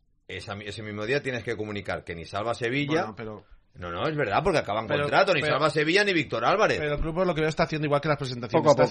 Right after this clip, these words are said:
Speaker 2: haciendo, va sacando cada día para
Speaker 1: Ya,
Speaker 2: que
Speaker 1: pero,
Speaker 2: sea su día.
Speaker 1: ya, pero que tú me digas que son, eh, claro, si tú quieres hacer un día, un,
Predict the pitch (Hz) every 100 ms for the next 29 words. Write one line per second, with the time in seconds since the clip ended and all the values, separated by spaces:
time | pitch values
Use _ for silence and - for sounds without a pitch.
0 | 120 110 175 151 - - - 147 170 170
1 | 165 165 165 175 160 156 170 175 175 156
2 | 175 170 165 143 135 135 135 - 143 139
3 | 190 202 165 123 98 - - 113 - 156
4 | 160 160 139 - _ _ _ _ - 123
5 | 117 - _ 117 120 101 101 104 139 135
6 | 127 143 131 127 120 131 127 120 120 113
7 | 110